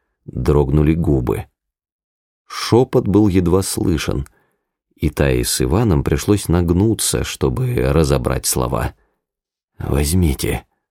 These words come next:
скорее, в кармане, на груди». Иван осторожно потянул молнию кармана, вытащил плоскую белую коробочку с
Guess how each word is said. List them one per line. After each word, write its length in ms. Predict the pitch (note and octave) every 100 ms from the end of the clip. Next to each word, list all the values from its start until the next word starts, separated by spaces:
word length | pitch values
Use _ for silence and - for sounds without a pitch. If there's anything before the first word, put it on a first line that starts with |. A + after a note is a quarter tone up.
| _
скорее, 960 | - - - C2+ C2+ C2+ C#2 C2 C#2+ - _ _ _ _ _ _
в 200 | - -
кармане, 960 | - E2 F#2 F#2+ F#2 E2+ C#2+ C2+ - - _ _ _
на 160 | - B1
груди». 640 | A#1+ - D2+ - - - - _ _ _ _ _ _ _ _
Иван 440 | - C#2+ D#2 D3 D3
осторожно 720 | B2+ - G#2+ B2 A#2+ G#2+ A2
потянул 580 | - G2+ G2+ G2 F#2+ F2+
молнию 580 | F2+ F#2 E2+ D#2+ D2
кармана, 580 | C#2 C#2+ C2 D2 G2 B2 - _ _ _ _ _ _ -
вытащил 640 | - B1+ F#2+ - - G2+
плоскую 800 | F2+ - E2 F#2 F2 - E2 D2+
белую 460 | C#2 F2+ E2+ D#2 C#2+
коробочку 680 | - C#2 G2 G2+ - - G2+
с 200 | -